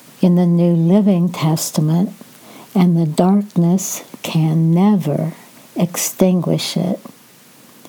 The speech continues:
And in the Phillips Version, "And the darkness has never put it out."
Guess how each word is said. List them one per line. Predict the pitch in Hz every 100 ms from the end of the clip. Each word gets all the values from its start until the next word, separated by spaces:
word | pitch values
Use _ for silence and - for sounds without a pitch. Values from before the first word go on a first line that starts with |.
| - - - - - -
And | 165
in | 165 170 175
the | 160
Phillips | - - 208 180 175 170 - - -
Version, | - 165 160 165 160 165 170 - - - - - -
"And | 170 170 160
the |
darkness | 156 170 175 196 196 202 202 208 - - - - -
has | 170 147 -
never | 170 170 175 180 185 180 180 - - - - -
put | - 175 151 202 - - - - -
it | 156 - -
out." | 160 135 - - -